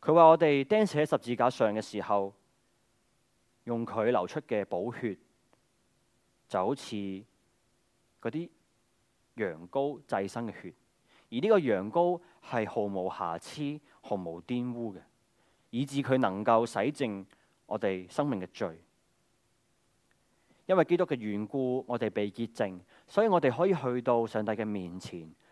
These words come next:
可以稱呼上帝為阿爸父。我哋呢一個兒女嘅身份係離唔開耶穌基督，因為我哋藉着佢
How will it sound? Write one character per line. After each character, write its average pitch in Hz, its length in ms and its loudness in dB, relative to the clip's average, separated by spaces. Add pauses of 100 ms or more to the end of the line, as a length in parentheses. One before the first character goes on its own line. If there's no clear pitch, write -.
(240)
可 135 100 0
以 131 320 -2
稱 143 300 -6
呼 135 320 -8
上 101 320 -4
帝 95 320 -2 (280)
為 90 160 -6
阿 98 200 0
爸 127 300 0
父。 95 440 -14 (1500)
我 123 120 -2
哋 104 320 0 (380)
呢 170 80 -2
一 180 40 2
個 131 140 2
兒 98 220 -16
女 92 240 -6
嘅 - 20 -6
身 131 260 -4
份 95 360 -8 (1080)
係 101 120 -6
離 92 200 -6
唔 87 80 -12
開 120 300 -2
耶 90 160 -10
穌 107 180 -10
基 104 160 -8
督， 95 120 -12 (1700)
因 147 100 0
為 135 80 6
我 113 160 4
哋 110 60 -2
藉 113 100 -6
着 104 200 -4
佢 101 460 -8